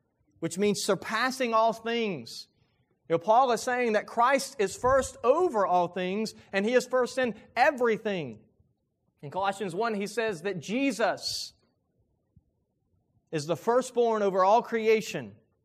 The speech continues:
Now, of course, we know that that doesn't mean that he was born first.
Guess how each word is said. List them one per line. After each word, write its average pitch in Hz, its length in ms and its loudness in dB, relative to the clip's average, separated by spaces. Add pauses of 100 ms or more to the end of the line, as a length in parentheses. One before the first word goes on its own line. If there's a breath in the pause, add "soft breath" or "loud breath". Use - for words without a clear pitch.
(180)
Now, 131 80 -10
of 127 100 -10
course, 208 540 -4
we 147 120 -10
know 151 260 -2
that 135 340 -4 (480)
that 120 80 -14
doesn't 127 260 -8
mean 139 220 -6
that 131 120 -2
he 147 200 -2
was 127 240 -4
born 147 420 -2
first. 202 540 -2